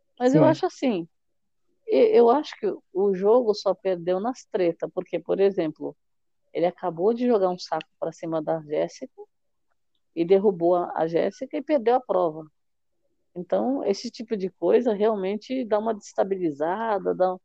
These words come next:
Speaker 1: confusão generalizada, só que eles conseguiram tirar o cara. Então,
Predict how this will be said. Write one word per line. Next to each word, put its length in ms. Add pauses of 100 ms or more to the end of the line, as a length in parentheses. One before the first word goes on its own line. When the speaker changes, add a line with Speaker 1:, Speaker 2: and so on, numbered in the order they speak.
(280)
Speaker 1:
confusão 720
generalizada, 1300 (320)
só 180
que 120
eles 180
conseguiram 580
tirar 300
o 60
cara. 440
Então, 320